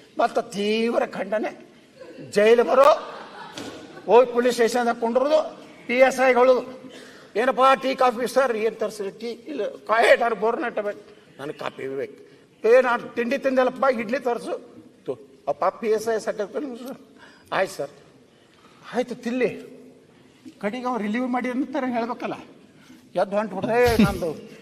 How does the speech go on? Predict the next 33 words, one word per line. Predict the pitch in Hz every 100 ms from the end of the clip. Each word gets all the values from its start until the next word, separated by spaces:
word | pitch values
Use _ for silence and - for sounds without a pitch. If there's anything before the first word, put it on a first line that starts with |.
| -
ಇಸ್ಟೇಟ್ | 202 214 233 -
ಕೆಲಸ | 226 214 214
ಇದೆ, | 196 226 208 - - - - - - - _ -
ನಂದೇನೋ | 175 190 202 220 214
ನಿಗಮದ | 196 185 220 214
ಕೆಲಸ | 208 190 180
ಇದೆ, | 190 185 156
ಹೋಗ್ಬಿಡು." | 208 208 - - - - -
ಅವ | 233 254
ತಾನು | 254 233
ಸರ್ಕಲ್ | 208 - 170 247 240
ಇನ್ಸ್ಪೆಕ್ಟರ್, | 226 233 208 202 196 160 - - - _
"ಇಲ್ಲಪ್ಪ, | 247 233 233 233
ಏನೋ | 220 262
ರಿಲೀಸ್ | 247 262 262
ಮಾಡಲ್ಲ | 262 269
ಸರ್." | - 262 233 - -
"ಏ | 220 262
ಹೋಗೇ | 254 262 285
ಹೋಗು, | 269 285 285
ನಾನು | 262
ಕಾರ್ | 240 254 262
ತರಿಸು." | 269 - - - - - - _ - _ _ -
ಮುಗೀತು. | 240 214 - - - - - - 175 135 -
ಟಿ | -
ವಿ | 240
ಅವ್ರಿಗೆ | 262 247 233
ಒಂದಿಟ್ಟು | 254 254 -
ಟಿ | 269 269
ವಿ |
ಅವ್ರು | 277 262
ಇದ್ದೇ | 202
ಇರ್ತಾರ. | 277 277 294